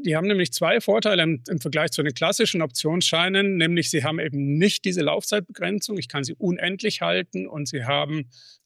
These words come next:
äh, auch keinen großen Zeitwertverlust. Sie haben einen ganz minimalen Zeitwertverlust, weil der Emittent täglich die Gebühren in, im Prinzip in den Basispreis einrechnet und der Basispreis jeden Tag minimal steigt.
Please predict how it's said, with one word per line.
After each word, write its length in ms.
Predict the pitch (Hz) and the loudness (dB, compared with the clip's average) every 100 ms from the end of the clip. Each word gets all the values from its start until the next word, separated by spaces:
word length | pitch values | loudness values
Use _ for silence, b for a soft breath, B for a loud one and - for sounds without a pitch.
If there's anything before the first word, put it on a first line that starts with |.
| - | -2
äh, 180 | 147 151 | 0 0
auch 360 | - 147 - | 0 -4 -4
keinen 420 | - 139 160 165 156 | -4 0 4 4 2
großen 440 | - 151 156 156 | 2 2 2 -2
Zeitwertverlust. 800 | - 240 - 196 - 156 165 - | 0 -2 2 0 2 0 0 0
Sie 80 | 151 | -2
haben 100 | 147 | 0
einen 160 | 143 | -2
ganz 340 | 131 135 175 - | -2 -2 -2 0
minimalen 600 | 160 196 190 165 165 165 | 4 4 4 2 0 0
Zeitwertverlust, 800 | 147 147 143 135 139 139 135 - | 0 0 0 -2 -2 -2 -2 -4
weil 100 | 131 | -4
der 100 | 131 | -4
Emittent 460 | 135 131 139 131 | -4 -4 -2 -2
täglich 320 | 131 131 135 - | 0 -2 -4 -8
die 80 | |
Gebühren 560 | 127 123 143 156 175 170 | -8 -6 2 4 4 2
in, 280 | 165 165 156 | -2 -4 -4
im 180 | 160 143 | -6 -8
Prinzip 400 | 139 127 151 151 | -8 -4 -2 -2
in 80 | |
den 140 | 143 131 | -2 -2
Basispreis 640 | 123 139 127 - 131 120 | -4 -4 -6 -6 -4 -4
einrechnet 600 | - 139 147 143 - 139 | -6 -6 -2 -2 -2 -4
und 120 | 135 123 | -6 -8
der 80 | |
Basispreis 720 | 123 117 120 123 - 117 117 - | -6 -6 -6 -10 -8 -8 -6 -4
jeden 220 | 123 123 | -4 -4
Tag 180 | 123 123 | -6 -6
minimal 380 | 131 127 120 117 | -4 -4 -6 -8
steigt. 380 | - 117 123 | -6 -4 -4